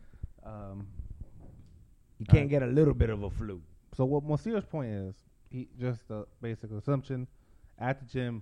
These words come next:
Speaker 1: healthier people will be there. It's more comfortable raw dogging air there.
Speaker 2: Right.
Speaker 1: Monsieur, <sighs> S T D person, I mean, Monsieur, Rich, can you tell if a girl has an S T D?
Speaker 2: No.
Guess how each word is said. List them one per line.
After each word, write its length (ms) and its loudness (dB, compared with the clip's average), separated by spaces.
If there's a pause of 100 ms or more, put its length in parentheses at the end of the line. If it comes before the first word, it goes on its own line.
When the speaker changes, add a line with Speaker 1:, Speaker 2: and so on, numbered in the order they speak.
Speaker 1:
healthier 300 0
people 260 -4
will 80 -2
be 180 0
there. 240 0 (580)
It's 80 -10
more 140 6
comfortable 440 -4
raw 200 0
dogging 300 -2
air 160 -4
there. 240 -10
Speaker 2:
Right. 220 0 (2500)
Speaker 1:
Monsieur, 400 4 (360)
<sighs> 40 -6 (2500)
S 140 -2
T 100 -10
D 120 -2
person, 400 0 (120)
I 40 -4
mean, 180 -2
Monsieur, 280 -4
Rich, 300 -2 (1600)
can 100 0
you 60 2
tell 200 4
if 80 0
a 40 2
girl 140 4
has 180 4
an 100 -2
S 80 0
T 120 -6
D? 160 -6 (340)
Speaker 2:
No. 220 2